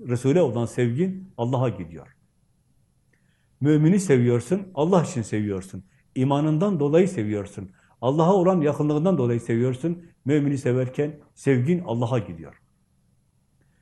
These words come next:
Eşini seviyorsun, hanımını seviyorsun, çocuğunu seviyorsun. Sevgin Allah'a gidiyor. Nereden? Nasıl baksan Allah'a gidiyor.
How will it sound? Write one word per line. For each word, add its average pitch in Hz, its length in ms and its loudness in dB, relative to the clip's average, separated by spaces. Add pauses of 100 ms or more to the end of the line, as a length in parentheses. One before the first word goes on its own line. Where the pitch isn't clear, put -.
(840)
Eşini 147 320 2
seviyorsun, 143 840 2
hanımını 143 420 0
seviyorsun, 127 600 -2
çocuğunu 170 400 2
seviyorsun. 104 600 -4 (1080)
Sevgin 139 320 2
Allah'a 160 340 2
gidiyor. 92 360 -6 (160)
Nereden? 147 360 2 (280)
Nasıl 180 300 0
baksan 127 280 -2
Allah'a 113 300 -4
gidiyor. 110 480 -4